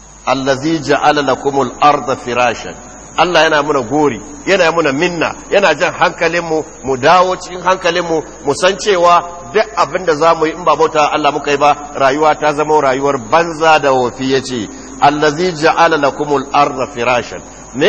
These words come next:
yasa Allah ya kawo wannan sifa? Ku bauta ma Ubangiji, wanda yake ja'ala lakumul arda firashan, ya shimfiɗa muku kasa. Ba-,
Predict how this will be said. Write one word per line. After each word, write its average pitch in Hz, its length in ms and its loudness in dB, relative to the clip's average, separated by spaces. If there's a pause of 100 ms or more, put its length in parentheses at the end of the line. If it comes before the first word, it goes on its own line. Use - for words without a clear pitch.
yasa 190 400 -2
Allah 170 240 -2
ya 143 80 0
kawo 143 240 0
wannan 147 240 -2
sifa? 110 260 -6 (240)
Ku 147 80 -6
bauta 185 320 2
ma 165 80 0
Ubangiji, 139 540 -4 (360)
wanda 175 480 0
yake 156 300 -2
ja'ala 143 400 0
lakumul 151 440 -4
arda 151 260 -2
firashan, 127 460 -2 (180)
ya 160 100 -4
shimfiɗa 147 500 0
muku - 180 -4
kasa. 98 300 -12 (880)
Ba-, 143 120 0